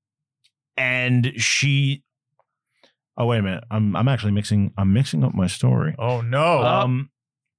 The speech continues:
Speaker 1: this happened. She did, her town got raided, uh, when she was older. Believe it or not.
Speaker 3: Okay.
Speaker 1: Um, so yeah, so she first starts getting the, the, uh, visions and, and talking to when she's a kid, just like in the movie.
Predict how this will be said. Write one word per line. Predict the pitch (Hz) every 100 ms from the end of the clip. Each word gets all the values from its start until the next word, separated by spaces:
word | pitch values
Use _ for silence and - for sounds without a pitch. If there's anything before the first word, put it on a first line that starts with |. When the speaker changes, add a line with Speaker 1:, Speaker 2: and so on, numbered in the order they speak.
| _ _ _ _
Speaker 1:
this | 143 151
happened. | 170 170 147 110
She | - 151
did, | 147
her | 143
town | 139 180 190
got | 127
raided, | 123 135 127 107 101
uh, | 95 95 92
when | 98 104
she |
was | 101
older. | 107 143 - _ _ _ _ _ _ _ _ _ _
Believe | 98 107 90
it |
or | 92
not. | 107 78 - 160
Speaker 3:
Okay. | 170 139 127 -
Speaker 1:
Um, | 104 98 98 92 92 -
so | - 127 123
yeah, | 123 110 85
so | -
she | 120 151
first | - 254 302 -
starts | 233 180 -
getting | 135 143 143 131
the, | 117 113
the, | 120 113 110
uh, | 101 98 - _ _ - - _
visions | 117 131 113 113 104
and, | 101 95
and | 98
talking | 110 107 101
to | 98 95
when | 98
she's | 104 87
a |
kid, | - 78 76 _ _ - - _ _ 107 - _ -
just | - 85
like | 78
in |
the | 80
movie. | 87 82 78